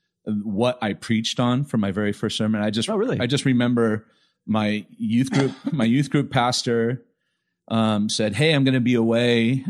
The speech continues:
Speaker 1: um, and I'd like you to preach the, the, the Wednesday service." And I think I was seventeen.
Speaker 2: Okay.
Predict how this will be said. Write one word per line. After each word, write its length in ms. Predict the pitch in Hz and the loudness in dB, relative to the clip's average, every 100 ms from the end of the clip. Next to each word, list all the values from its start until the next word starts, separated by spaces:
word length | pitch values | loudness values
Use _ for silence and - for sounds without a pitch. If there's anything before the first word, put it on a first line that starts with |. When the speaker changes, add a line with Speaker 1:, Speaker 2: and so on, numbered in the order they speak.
| - | -2
Speaker 1:
um, 420 | 113 110 104 113 | 0 0 0 -2
and 400 | 117 110 107 104 | -2 -2 -2 -2
I'd 120 | 107 104 | -2 -2
like 220 | 107 - | -4 -4
you 80 | 113 | -4
to 120 | 107 | -4
preach 560 | - 107 113 - - - | -4 -2 -2 -4 -6 -4
the, 420 | 107 104 101 104 - | -2 -2 -2 -4 -8
the, 340 | 107 104 101 101 82 | -6 -4 -4 -6 -8
the 340 | 107 107 104 - _ _ - - | -4 -4 -4 -8 _ _ -20 -8
Wednesday 460 | 104 110 104 110 | -2 -2 0 -2
service." 460 | 101 - 113 131 - | -2 -2 -2 -2 -2
And 80 | 107 | -4
I 60 | |
think 220 | 107 143 190 | -2 -2 -2
I 60 | |
was 180 | 156 101 | -2 -2
seventeen. 880 | - 98 110 117 110 104 117 165 170 _ _ _ _ - | -4 -4 -2 -2 -2 -2 -2 -2 -4 _ _ _ _ -8
Speaker 2:
Okay. 180 | 101 | -8